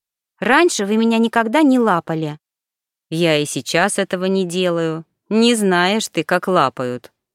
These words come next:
ухмыльнулся шеф и насмешливо уставился на меня своими зелёными глазами.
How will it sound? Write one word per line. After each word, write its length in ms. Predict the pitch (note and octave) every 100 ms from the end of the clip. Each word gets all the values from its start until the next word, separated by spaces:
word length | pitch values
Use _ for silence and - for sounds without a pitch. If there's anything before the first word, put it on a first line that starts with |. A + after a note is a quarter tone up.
| _ -
ухмыльнулся 800 | F#3+ - G3+ G3 G3 E3+ - E3
шеф 440 | - A#3+ C4 B3 -
и 100 | F#3+
насмешливо 720 | F#3+ F#3+ A3+ B3+ - C4+ C4+
уставился 600 | A#3 - G#3 G#3 G3 F#3+
на 120 | F3+
меня 320 | F3 F#3+ G#3+
своими 380 | G#3+ F3+ F3 F3
зелёными 520 | E3+ F3+ F#3 F3+ F3+
глазами. 680 | E3+ F3 F3 D#3+ C#3+ C3+ C3